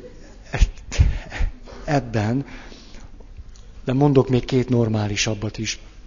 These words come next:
Az egyik, bibliadráma tapasztalataim. Belemegyünk,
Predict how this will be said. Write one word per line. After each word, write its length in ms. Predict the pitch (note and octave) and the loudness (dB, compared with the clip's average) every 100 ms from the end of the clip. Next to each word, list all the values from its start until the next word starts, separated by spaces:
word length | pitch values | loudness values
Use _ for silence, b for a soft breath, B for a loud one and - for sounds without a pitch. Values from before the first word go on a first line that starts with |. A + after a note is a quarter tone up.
| - - - - - - | -20 -20 -20 -12 -12 -8
Az 140 | A2+ | -4
egyik, 520 | D3+ A#2+ A2+ C#3+ D3+ - B B B B B B B | 0 0 2 2 2 -4 B B B B B B B
bibliadráma 840 | B2+ E3+ D#3 C3+ B2 B2+ A#2+ A2+ | 4 6 6 4 6 4 2 0
tapasztalataim. 1120 | - B2 A2+ - - G#2+ G2+ - G2+ F#2 F2 - B B B - A#2+ G2+ | 0 -2 0 -2 -2 -4 -4 -4 -4 -4 -8 -10 B B B -4 -4 2
Belemegyünk, 640 | D3 D#3 C#3+ C3+ C3 C3 | 4 4 4 2 2 0